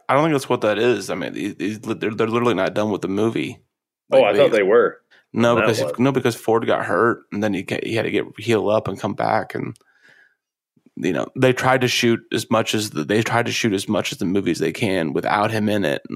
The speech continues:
Speaker 1: but then they had to. But it's called Indiana Jones, and he's fucking Indiana Jones. Like, you can only do so much, and, uh, but, uh, a bunch of Marvel movies got moved back, like, a few,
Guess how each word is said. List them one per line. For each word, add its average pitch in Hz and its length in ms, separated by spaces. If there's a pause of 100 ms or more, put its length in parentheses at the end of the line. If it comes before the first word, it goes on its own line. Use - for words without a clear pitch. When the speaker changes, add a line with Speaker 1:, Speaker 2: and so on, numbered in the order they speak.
(120)
Speaker 1:
but 78 180
then 87 180
they 85 160
had 110 260
to. 71 200 (100)
But - 200 (480)
it's - 320 (240)
called - 220
Indiana 87 360
Jones, 92 340
and - 80
he's 87 120
fucking 107 260
Indiana 95 400
Jones. 85 480
Like, - 180
you 92 120
can 110 80
only 98 140
do 92 120
so 76 180
much, - 380 (640)
and, 120 340
uh, 117 320 (1120)
but, 123 440
uh, 123 640 (160)
a 131 40
bunch 151 260
of 156 60
Marvel 131 220
movies 123 300
got 117 180
moved 113 200
back, 107 160
like, 92 120
a 107 60
few, - 340